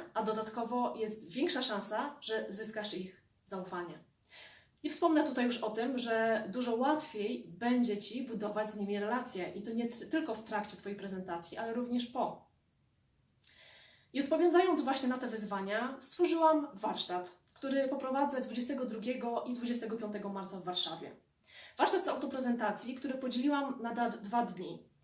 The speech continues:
Pierwszego dnia, e, dostaniesz ode mnie bardzo dużą dawkę wiedzy, narzędzi, dobrych praktyk związanych z profesjonalnymi wystąpieniami publicznymi,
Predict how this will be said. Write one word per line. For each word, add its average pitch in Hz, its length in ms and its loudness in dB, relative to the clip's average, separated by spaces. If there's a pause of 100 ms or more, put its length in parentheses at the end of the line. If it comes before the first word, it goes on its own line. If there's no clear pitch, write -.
(320)
Pierwszego 302 380 6
dnia, 233 480 2
e, 202 200 -2
dostaniesz 285 400 2
ode 254 200 0
mnie 240 320 4
bardzo 277 480 4
dużą 233 240 -2
dawkę 220 280 -4
wiedzy, 226 440 0
narzędzi, 220 540 0
dobrych 208 300 -4
praktyk 214 500 -2
związanych 226 560 -2
z - 240 -2
profesjonalnymi 214 720 -2
wystąpieniami 202 540 -4
publicznymi, 190 720 -6